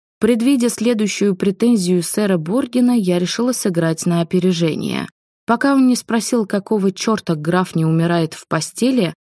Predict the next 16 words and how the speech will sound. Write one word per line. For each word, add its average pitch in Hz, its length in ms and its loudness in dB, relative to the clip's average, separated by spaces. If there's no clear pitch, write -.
а 247 100 2
бодро 214 400 2
скачет 175 560 -4
по 165 140 0
замку, 196 540 -2
я 208 180 0
качнулась 208 680 0
к - 80 -20
нему 165 220 0
с - 120 -10
виноватым 160 540 -2
выражением 160 600 0
на 165 60 2
лице. 156 500 -4
"Сэр 285 320 -2
Борген, 175 640 -2